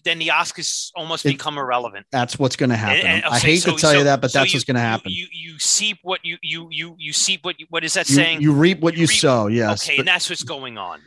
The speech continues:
Speaker 2: That's, but I don't know if they necessarily care anymore, Chuck, because if, if
Speaker 1: Yeah,
Speaker 2: The
Speaker 1: probably
Speaker 2: Rock can
Speaker 1: not.
Speaker 2: make his money on Netflix, what does he
Speaker 1: No,
Speaker 2: care
Speaker 1: I
Speaker 2: if he's
Speaker 1: understand,
Speaker 2: not
Speaker 1: but don't you mi-, don't you miss
Speaker 2: Uh,
Speaker 1: some
Speaker 2: of
Speaker 1: movie
Speaker 2: course
Speaker 1: like
Speaker 2: I
Speaker 1: One Flew
Speaker 2: do,
Speaker 1: Over
Speaker 2: but
Speaker 1: the
Speaker 2: it,
Speaker 1: Cuckoo's Nest
Speaker 2: the,
Speaker 1: where
Speaker 2: the
Speaker 1: that was
Speaker 2: minute
Speaker 1: where people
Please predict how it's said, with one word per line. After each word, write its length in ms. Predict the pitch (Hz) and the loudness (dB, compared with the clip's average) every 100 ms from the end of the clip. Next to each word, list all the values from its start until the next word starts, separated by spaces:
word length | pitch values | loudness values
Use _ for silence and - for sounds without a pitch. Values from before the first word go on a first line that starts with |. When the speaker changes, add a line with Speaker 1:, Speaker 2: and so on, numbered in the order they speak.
| _ | _
Speaker 2:
That's, 220 | 185 185 | 2 2
but 200 | - 196 220 | 2 2 4
I 100 | 214 | 6
don't 160 | 254 | 6
know 120 | 233 226 | 6 4
if 100 | 190 | 4
they 100 | 214 | 4
necessarily 640 | 214 - - 208 196 175 | 4 2 2 4 4 4
care 260 | 156 170 196 | 4 4 6
anymore, 300 | 175 139 127 | 6 4 4
Chuck, 320 | - 147 160 | 4 2 2
because 320 | 139 143 127 | 0 2 2
if, 80 | 123 | 0
if 60 | 127 - | -4 -2
Speaker 1:
Yeah, 80 | 151 | -2
Speaker 2:
The 60 | 160 | 2
Speaker 1:
probably 180 | 175 | 4
Speaker 2:
Rock 160 | 147 165 | 4 2
can 120 | 160 | 2
Speaker 1:
not. 20 | |
Speaker 2:
make 160 | 156 160 | 2 4
his 160 | 156 131 | 2 2
money 240 | 151 160 | 4 6
on 160 | 143 135 | 4 4
Netflix, 560 | 160 - 135 147 - | 2 0 0 0 -2
what 120 | - 151 | 0 0
does 160 | 165 | 2
he 80 | 208 | 0
Speaker 1:
No, 60 | 269 | 2
Speaker 2:
care 80 | |
Speaker 1:
I 20 | 294 | 2
Speaker 2:
if 40 | |
he's 80 | 311 | 4
Speaker 1:
understand, 220 | 311 277 302 | 2 2 0
Speaker 2:
not 60 | |
Speaker 1:
but 100 | 208 | 0
don't 240 | 165 226 254 | -2 -4 -4
you 140 | 262 | -8
mi-, 140 | 233 233 | -6 -8
don't 340 | 160 202 240 | -4 -4 -4
you 180 | 233 240 | -10 -10
miss 180 | 196 180 | -4 0
Speaker 2:
Uh, 260 | - - 190 | 2 2 0
Speaker 1:
some 20 | |
Speaker 2:
of 40 | |
Speaker 1:
movie 160 | 196 262 | 2 6
Speaker 2:
course 220 | 381 - | 6 6
Speaker 1:
like 60 | 208 | 4
Speaker 2:
I 20 | |
Speaker 1:
One 60 | 165 | 6
Flew 100 | 170 | 6
Speaker 2:
do, 60 | 165 | 6
Speaker 1:
Over 80 | |
Speaker 2:
but 60 | 151 | 6
Speaker 1:
the 40 | 180 | 4
Speaker 2:
it, 20 | |
Speaker 1:
Cuckoo's 360 | 202 226 247 226 | 0 -10 -8 -2
Nest 280 | 254 - - | 0 0 0
Speaker 2:
the, 80 | 165 | 2
Speaker 1:
where 140 | 165 202 | 2 4
Speaker 2:
the 60 | |
Speaker 1:
that 80 | 170 | 4
was 80 | 170 | 6
Speaker 2:
minute 220 | 185 214 | 4 4
Speaker 1:
where 100 | 196 | 2
people 260 | - 233 | 0 -2